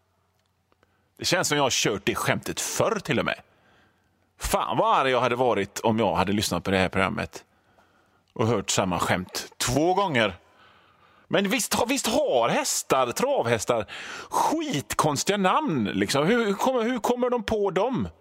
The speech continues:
Och i, i, i, i tredje spår så har vi Mellow Yellow och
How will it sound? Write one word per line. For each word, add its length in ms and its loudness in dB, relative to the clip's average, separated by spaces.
Och 400 2
i, 40 0
i, 720 -4
i, 20 0
i 260 -8
tredje 360 -4
spår 300 -2
så 200 0
har 140 0
vi 140 -2
Mellow 560 -2
Yellow 600 -2
och 580 -4